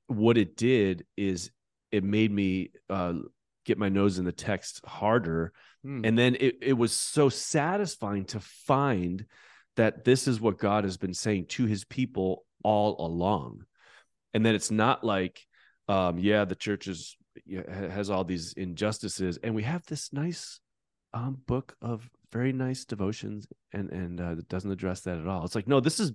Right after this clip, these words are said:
Speaker 1: part of the heart of God, and he's,
Speaker 2: Yeah.
Speaker 1: he's shouting,
Speaker 2: Yeah.
Speaker 1: and Mark is, Mark has jumped up on the table and has just knocked everything off and is kicking over chairs and is like, you know, 'cause Jesus is Elijah.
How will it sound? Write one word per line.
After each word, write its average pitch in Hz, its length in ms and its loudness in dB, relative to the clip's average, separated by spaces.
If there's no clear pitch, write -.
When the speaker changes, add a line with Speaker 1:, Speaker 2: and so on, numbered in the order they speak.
Speaker 1:
part 147 260 4
of 120 100 0
the 110 80 0
heart 113 200 0
of 85 120 -6
God, 120 300 2
and 92 100 -2
he's, - 400 -4
Speaker 2:
Yeah. 104 200 -12
Speaker 1:
he's 107 200 -2
shouting, 156 560 4
Speaker 2:
Yeah. 117 120 4
Speaker 1:
and 131 160 6
Mark 143 340 6
is, 107 240 2
Mark 143 520 4
has 123 220 4
jumped 156 480 4
up 156 160 6
on 147 100 6
the 131 80 4
table 135 580 4
and 135 120 4
has 120 160 2
just 123 240 -6
knocked 139 380 0
everything 135 320 6
off 147 260 6
and 113 80 -2
is 95 100 -4
kicking 156 260 0
over 143 180 2
chairs 156 600 4
and 110 120 -2
is 101 140 -6
like, 107 240 0
you 131 80 4
know, 113 180 6
'cause 123 240 -2
Jesus 214 420 4
is 160 120 2
Elijah. 170 640 4